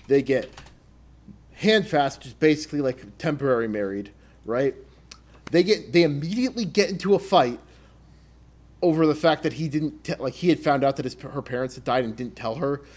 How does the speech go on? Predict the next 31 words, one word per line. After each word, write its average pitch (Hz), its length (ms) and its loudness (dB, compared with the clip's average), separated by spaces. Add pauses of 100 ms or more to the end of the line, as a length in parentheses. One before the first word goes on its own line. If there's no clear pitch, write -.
(220)
and 120 120 -8
she 127 120 -12
found 135 200 0
out 127 140 0
independently. 120 540 -6 (180)
Immediately 247 240 0
gets 214 160 0
into 180 220 0
a - 40 2
fight, 135 340 0 (1000)
and 143 180 2
they 151 120 4
separ-, 196 380 0
they, 147 180 2
they, 143 220 0 (320)
they, 131 180 2 (460)
they 131 280 0 (220)
step 185 260 0
apart. 160 540 0 (1700)
Stephen 220 440 -2
Bonnet, 175 380 2
that, 147 240 -2
like, 135 320 -10
so - 320 -2
Stephen 190 300 -6
Bonnet 147 280 -4
is 110 160 -14
wearing 123 500 0 (580)
Bree's 120 540 -6 (200)
mother's 107 540 -4 (120)
ring, 87 260 -8